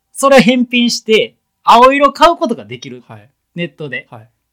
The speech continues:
Speaker 1: それが一番ええやんってなって。んで、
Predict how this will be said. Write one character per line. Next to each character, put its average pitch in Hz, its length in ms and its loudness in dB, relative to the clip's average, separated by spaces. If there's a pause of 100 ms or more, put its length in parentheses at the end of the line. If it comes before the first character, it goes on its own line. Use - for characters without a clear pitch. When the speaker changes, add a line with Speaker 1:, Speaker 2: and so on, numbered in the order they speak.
(220)
Speaker 1:
そ 339 160 -2
れ 359 80 -4
が 294 100 2
一 294 200 -2
番 269 160 2 (100)
え 151 120 -12
え - 20 -6
や 147 140 -10
ん - 100 -20
っ - 40 -20 (720)
て 160 80 -20
な 117 100 -16
っ - 100 -20
て。 98 260 -20 (640)
ん - 20 -6
で、 262 220 -8